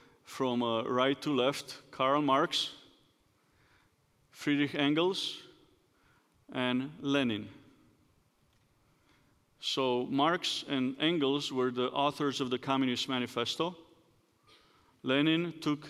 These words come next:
his teachings and, uh, you, you know what happened in the former Soviet Union with the,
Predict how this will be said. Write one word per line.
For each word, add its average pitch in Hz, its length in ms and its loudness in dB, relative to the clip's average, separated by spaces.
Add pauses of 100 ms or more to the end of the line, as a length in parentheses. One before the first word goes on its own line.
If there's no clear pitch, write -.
his 139 160 0
teachings 156 640 0
and, 135 320 0 (680)
uh, 117 500 0 (260)
you, 135 200 0
you 139 140 2
know 131 140 2
what 127 120 0
happened 131 320 0
in 120 380 -2
the 123 100 -2
former 131 360 0
Soviet 123 480 -2
Union 127 380 0
with 117 180 -4
the, 113 260 0